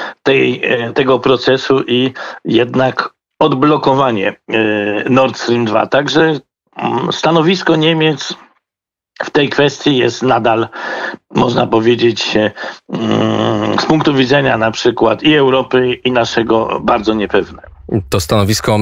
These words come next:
Speaker 2: Niemiec. A co ze stanowiskiem Stanów Zjednoczonych? Wiemy, po zapowiedziach U S A nie kupią ani ropy, ani gazu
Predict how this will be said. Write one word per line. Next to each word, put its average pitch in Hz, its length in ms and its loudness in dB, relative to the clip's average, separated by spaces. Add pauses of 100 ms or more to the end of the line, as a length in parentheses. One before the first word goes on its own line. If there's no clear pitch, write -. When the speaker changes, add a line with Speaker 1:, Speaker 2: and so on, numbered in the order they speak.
(160)
Speaker 2:
Niemiec. 117 380 0
A 139 60 2
co 156 180 -2
ze 147 100 0
stanowiskiem 143 760 0
Stanów 139 500 0
Zjednoczonych? 120 800 2 (180)
Wiemy, 110 280 2
po 107 140 0
zapowiedziach 107 640 0 (120)
U 113 140 2
S 107 160 -2
A 113 60 4
nie 110 120 2
kupią 110 320 0
ani 113 180 2
ropy, 120 360 0
ani 135 240 2
gazu 127 320 0